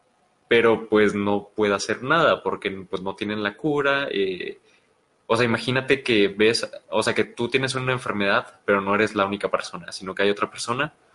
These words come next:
y esa persona ves que agoniza mucho, sufre mucho, ni siquiera induciéndola en coma. O sea, de hecho, ese es un punto también bien interesante, o sea, que es lo que pasa, eh, cuando induces a una persona en coma, o sea,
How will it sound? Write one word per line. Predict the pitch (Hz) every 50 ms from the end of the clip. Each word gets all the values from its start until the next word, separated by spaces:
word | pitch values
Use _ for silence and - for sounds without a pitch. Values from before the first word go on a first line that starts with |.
| _ _ _ _ _ _ _ _ _ _ _ _ _ _ _ _
y | - 117
esa | 113 135 131 127
persona | 139 - - 117 110 120 120
ves | 113 120 120 -
que | - 131 127 123 117 107 101 - - -
agoniza | 107 104 98 107 104 104 104 - -
mucho, | 117 110 110 113 113 110 - 123 120 117
sufre | 113 - 104 110 107 104
mucho, | 104 107 107 110 - - 117 113 110 110
ni | 110 104 104 101 101 98
siquiera | - 104 101 - 101 104 104 113 117 110 - - - - - _ _ _ _ _ _ _ _ -
induciéndola | 110 110 107 107 98 - 107 101 101 107 120 123
en | 117 104 101
coma. | - - - 104 98 101 110 113 113 - -
O | 101
sea, | - 113 104 101
de | 95 104 214
hecho, | 208 208 - 175 160
ese | 147 - - 160
es | 160 - - - - - - - _ _ -
un | 120 120
punto | - 151 147 -
también | - 131 113 110 113 110
bien | 110 123 127
interesante, | 139 131 127 - 101 - - 101 101 - 104
o |
sea, | 98 98
que | - 101
es | 101 101 - - -
lo | 123 123 120
que | - 117
pasa, | - 98 90 - 117 113 113 - - _ _ - 92
eh, | - 101 98 92 90 87 -
cuando | - 101 95 95 98 98 95 87
induces | 87 92 92 98 92 - 104 -
a | 120
una | 113 117 113
persona | - - - - 98 104
en | 104
coma, | 104 - - 104 98 90 85
o | 85
sea, | - - 90 87